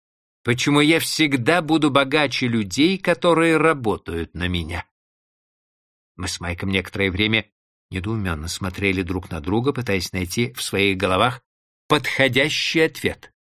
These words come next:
На первый взгляд вопрос казался глупым,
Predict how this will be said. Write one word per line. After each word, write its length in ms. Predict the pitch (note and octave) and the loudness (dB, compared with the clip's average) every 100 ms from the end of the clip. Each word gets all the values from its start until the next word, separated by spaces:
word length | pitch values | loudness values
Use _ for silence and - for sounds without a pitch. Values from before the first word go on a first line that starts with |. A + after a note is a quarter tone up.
| _ _ _ _ _ _ _ | _ _ _ _ _ _ _
На 140 | - - _ | -8 -8 _
первый 400 | D#3 A3+ A3 A3+ | 4 4 4 2
взгляд 440 | F3 D#3 G3 A3+ | 0 0 0 2
вопрос 380 | G3 F#3+ A3 A3 | 2 2 0 0
казался 520 | - F3 A3+ G3+ - | 0 2 2 2 -2
глупым, 800 | F#3+ G3 A3+ B3+ G3 B2+ G#2 E2+ | -2 0 4 6 4 2 2 0